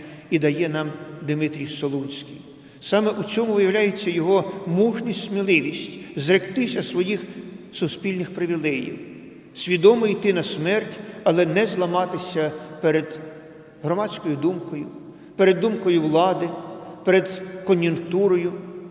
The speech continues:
бути сильнішим за це все. І цю силу він заповів нам, християнам. І з цим, тримаючись цього, тримаючи хрест Христовий не тільки на своїх грудях,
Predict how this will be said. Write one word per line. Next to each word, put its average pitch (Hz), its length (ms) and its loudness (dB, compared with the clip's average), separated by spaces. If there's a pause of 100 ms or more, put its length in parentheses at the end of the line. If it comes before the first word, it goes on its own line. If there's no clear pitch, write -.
(260)
бути 175 240 -2
сильнішим 156 640 -4
за 135 100 -4
це 143 140 -6
все. 127 360 -6 (540)
І 185 80 -4
цю 226 160 -4
силу 208 320 -2
він 165 140 0
заповів 151 480 -2 (260)
нам, 160 320 0
християнам. 147 720 -6 (580)
І 165 100 2
з - 200 -8
цим, 226 180 -2 (1080)
тримаючись 156 640 0 (100)
цього, 127 320 -4 (520)
тримаючи 190 720 2 (840)
хрест 196 440 2
Христовий 175 680 2 (520)
не 226 180 0
тільки 220 600 -2 (300)
на 165 140 0
своїх 160 420 -2 (180)
грудях, 147 480 -2